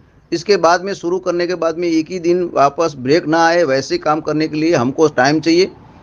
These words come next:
आप सभी लोग मेरे को time दीजिए, phone करके आप मेरे को disturb मत कीजिए और आपके payment के लिए जो मैं त-, अभी काम कर रहा हूँ उस पर थोड़ा गौर करके उस पर थोड़ा, अ,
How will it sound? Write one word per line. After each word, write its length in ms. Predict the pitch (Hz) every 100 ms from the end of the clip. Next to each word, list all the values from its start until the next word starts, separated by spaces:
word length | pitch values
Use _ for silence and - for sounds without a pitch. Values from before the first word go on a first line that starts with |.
| -
आप 140 | 147 175
सभी 260 | 170 156
लोग 220 | 160 160 147
मेरे 180 | 151
को 140 | 156 156
time 320 | 147 147 165
दीजिए, 400 | 165 156 175 190 - - -
phone 220 | 151 175 180
करके 380 | 170 156 170
आप 340 | 175 151 160 -
मेरे 200 | 143 143
को 120 | 160
disturb 420 | 151 135 - 170 170
मत 140 | 175
कीजिए 260 | 170 160 180
और 420 | - 196 185 - _ _ 143
आपके 340 | 175 - 233
payment 440 | 220 170 180 196 185
के 100 | 185
लिए 140 | 185
जो 160 | 160 175
मैं 140 | 175
त-, 120 | 170
अभी 500 | 160 160 156 143 175
काम 280 | 175 151 165
कर 140 | 160
रहा 120 | 156 160
हूँ 100 | 156
उस 120 | 151
पर 380 | - 190 139 - _ _ - 139
थोड़ा 180 | 160 160
गौर 340 | 117 147 196
करके 400 | 175 175 160 180
उस 180 | 175 156
पर 140 | 175
थोड़ा, 300 | 156 160 165
अ, 100 | 156